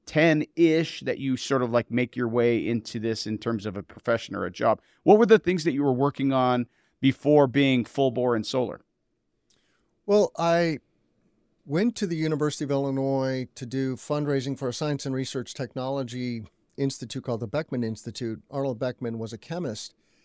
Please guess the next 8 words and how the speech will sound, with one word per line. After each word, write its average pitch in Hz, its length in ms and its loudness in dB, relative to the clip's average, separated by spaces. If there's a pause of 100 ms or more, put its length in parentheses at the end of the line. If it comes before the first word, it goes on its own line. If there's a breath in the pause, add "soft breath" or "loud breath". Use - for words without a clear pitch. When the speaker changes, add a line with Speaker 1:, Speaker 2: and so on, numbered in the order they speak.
(260)
Speaker 2:
and 127 300 -4
he 147 180 -2
invented, 131 480 -2
like, 117 280 -6
the 120 100 -4
modern 131 400 -2
pH 127 400 -4
meter, 107 320 -8